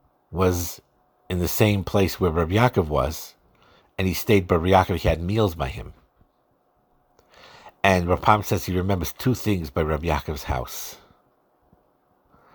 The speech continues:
Number one is they didn't talk in learning. More or less, he talked to the Bochurim of how they were, made them comfortable, and talked to them with a varmkeit, but not about learning.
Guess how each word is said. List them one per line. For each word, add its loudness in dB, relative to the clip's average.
Number 6
one 8
is -2
they 0
didn't 0
talk 2
in -2
learning. -2
More 10
or 10
less, 6
he -10
talked 0
to 2
the 2
Bochurim 2
of -4
how 0
they 0
were, 4
made -6
them -6
comfortable, -4
and -12
talked -4
to -2
them -4
with -8
a -8
varmkeit, -2
but -8
not -2
about -6
learning. -6